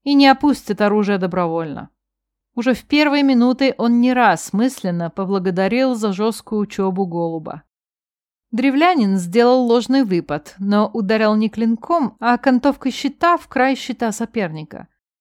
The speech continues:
Противоположный край тут же выдвинулся вперёд, заставляя дружинника чуть отшатнуться, выправляя положение. При этом щит повернулся, открывая тело.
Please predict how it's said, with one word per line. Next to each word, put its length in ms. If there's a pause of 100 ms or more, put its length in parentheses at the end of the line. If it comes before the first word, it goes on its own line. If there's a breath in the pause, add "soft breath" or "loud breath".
(280)
Противоположный 840
край 320
тут 200
же 100
выдвинулся 600
вперёд, 540
заставляя 580
дружинника 600
чуть 260
отшатнуться, 840 (280 soft breath)
выправляя 560
положение. 720 (440)
При 160
этом 240
щит 300
повернулся, 800
открывая 560
тело. 540